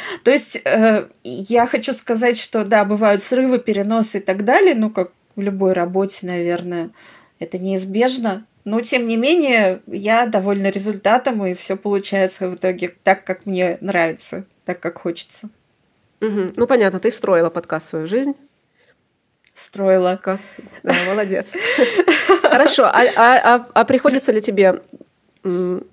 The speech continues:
Speaker 2: ну, я так думаю, монтаж ты не сама делаешь, насколько я
Speaker 1: Нет,
Speaker 2: знаю. То
Speaker 1: нет,
Speaker 2: есть тратишь
Speaker 1: не,
Speaker 2: ли
Speaker 1: не
Speaker 2: ты
Speaker 1: сама.
Speaker 2: деньги? Вкладываешься ли ты деньгами ещё в подкаст свой?
Speaker 1: Ну да, первоначально, конечно, нужно было там сделать обложку, потом я же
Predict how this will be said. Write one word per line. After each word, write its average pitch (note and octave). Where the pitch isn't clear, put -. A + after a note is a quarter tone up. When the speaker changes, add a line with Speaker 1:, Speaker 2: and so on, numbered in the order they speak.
Speaker 2:
ну, A3
я A3
так A3
думаю, G#3+
монтаж G#3+
ты G#3+
не G3+
сама A#3+
делаешь, F3+
насколько B3+
я C4+
Speaker 1:
Нет, G3
Speaker 2:
знаю. E3+
То G#3+
Speaker 1:
нет, F#3+
Speaker 2:
есть F#3
тратишь A3
Speaker 1:
не, A3+
Speaker 2:
ли B3
Speaker 1:
не A3+
Speaker 2:
ты B3+
Speaker 1:
сама. A#3+
Speaker 2:
деньги? F3+
Вкладываешься A#3
ли A#3+
ты B3+
деньгами B3
ещё F3+
в -
подкаст F3+
свой? -
Speaker 1:
Ну C4
да, A#3
первоначально, A3+
конечно, G#3
нужно G#3
было F#3+
там F3
сделать A3+
обложку, A3
потом G3
я F#3+
же G#3+